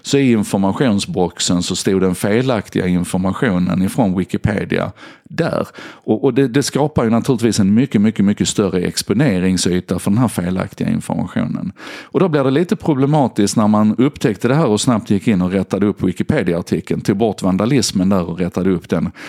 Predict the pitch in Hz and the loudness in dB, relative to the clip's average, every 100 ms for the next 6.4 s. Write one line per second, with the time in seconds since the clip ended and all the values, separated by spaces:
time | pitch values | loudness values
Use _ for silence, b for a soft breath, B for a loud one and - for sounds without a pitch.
0 | B - 113 131 131 101 95 98 95 120 | B -2 0 2 2 2 2 0 -2 -2
1 | 131 - - - 127 139 - 98 - 87 | -2 -6 -14 -4 -2 0 -2 -2 0 -2
2 | - 101 113 107 113 101 - - 90 95 | -2 -2 0 2 2 0 -2 -4 0 2
3 | 98 104 87 90 - 87 156 113 - 82 | 2 2 2 0 -2 -2 0 -2 -2 -4
4 | 90 - 92 85 82 - 107 87 87 90 | -2 -2 0 0 -2 -2 -2 -2 -2 -2
5 | 98 - 90 82 82 95 92 90 90 92 | -2 -2 -2 -2 -2 -2 -4 -6 -4 -4
6 | - 92 - - | -4 -6 -6 -10